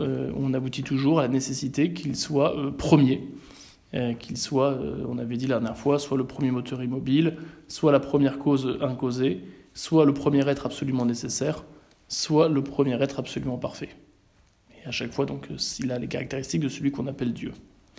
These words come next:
Aujourd'hui, on va appliquer toujours ce même principe de raison suffisante, de causalité, à une autre, euh, un autre constat qu'on peut faire, le constat de l'ordre dans le monde, euh, et c'est donc la cinquième voie proposée par, euh,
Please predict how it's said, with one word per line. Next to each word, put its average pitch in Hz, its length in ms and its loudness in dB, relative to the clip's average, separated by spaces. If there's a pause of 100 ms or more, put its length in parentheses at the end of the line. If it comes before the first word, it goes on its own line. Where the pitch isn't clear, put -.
(500)
Aujourd'hui, 160 340 6
on 151 80 6
va 135 120 4
appliquer 147 360 2
toujours 151 160 -2
ce 143 120 0
même 135 160 4
principe 139 500 -2
de 131 180 -2
raison 127 300 -2
suffisante, 147 420 0
de 143 100 2
causalité, 139 760 2 (680)
à 175 320 10
une 139 160 6
autre, 180 320 2
euh, 139 360 6
un 143 60 2
autre 170 240 2
constat 170 320 2
qu'on 175 140 0
peut 143 120 4
faire, 208 200 4
le 165 40 6
constat 147 300 0
de 165 100 2
l'ordre 147 760 4
dans 147 160 4
le 151 100 4
monde, 147 380 2 (580)
euh, 127 1120 -2
et 139 160 -4
c'est - 240 -2
donc 160 260 0
la 131 120 0
cinquième 156 440 0
voie 131 280 2
proposée 131 400 -4
par, 117 240 -4
euh, 107 260 -6